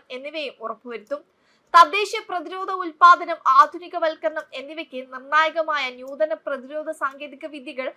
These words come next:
സ്വായത്തമാക്കാൻ കരാർ ഇന്ത്യയെ സഹായിക്കുമെന്നാണ് വിലയിരുത്തൽ. ഇന്ത്യയുമായുള്ള പ്രതിരോധ സഹകരണം മുമ്പ് ഒരിക്കലും ഇത്രത്തോളം ശക്തമായിരുന്നില്ലെന്ന് പീറ്റ് ഹെക്സത്ത് പിന്നീട് ട്വീറ്റ് ചെയ്തു. "പത്ത് വർഷത്തെ യു എസ് ഇന്ത്യ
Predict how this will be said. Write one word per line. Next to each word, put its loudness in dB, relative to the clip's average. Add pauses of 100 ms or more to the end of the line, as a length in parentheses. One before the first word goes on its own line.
(260)
സ്വായത്തമാക്കാൻ 4
കരാർ 6 (140)
ഇന്ത്യയെ -6
സഹായിക്കുമെന്നാണ് 0
വിലയിരുത്തൽ. -8 (920)
ഇന്ത്യയുമായുള്ള 2
പ്രതിരോധ -2
സഹകരണം -6
മുമ്പ് -6
ഒരിക്കലും -4
ഇത്രത്തോളം 0
ശക്തമായിരുന്നില്ലെന്ന് -4 (100)
പീറ്റ് -16
ഹെക്സത്ത് -10
പിന്നീട് -8
ട്വീറ്റ് -20
ചെയ്തു. -8 (180)
"പത്ത് 4
വർഷത്തെ -6
യു -6
എസ് -10
ഇന്ത്യ -2